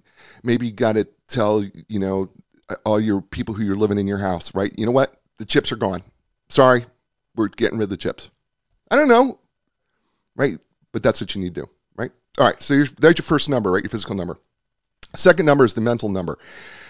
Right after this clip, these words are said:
My wife gave me something such, so great. She said, "You know what? So often we're mental loafers." What we, what we, what we mean by that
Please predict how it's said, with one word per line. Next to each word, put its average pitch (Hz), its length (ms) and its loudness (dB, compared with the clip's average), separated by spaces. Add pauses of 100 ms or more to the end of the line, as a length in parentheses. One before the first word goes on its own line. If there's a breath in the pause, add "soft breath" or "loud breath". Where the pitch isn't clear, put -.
(240 loud breath)
My 160 120 6
wife 170 280 4
gave 135 140 2
me 120 100 -2
something 110 280 -6
such, - 400 -4
so 113 200 -2
great. 98 320 -4 (500)
She 151 140 -6
said, 143 200 0
"You 147 80 -2
know 135 80 2
what? - 160 0
So 135 320 0
often 120 340 0
we're 107 140 -2
mental 101 320 -4
loafers." 98 500 -2
What 107 140 0
we, 110 100 -6 (380)
what 113 200 4
we, 113 140 4 (180)
what 110 180 -2
we 104 160 -6 (220)
mean 151 360 2
by 101 160 2
that 87 340 -4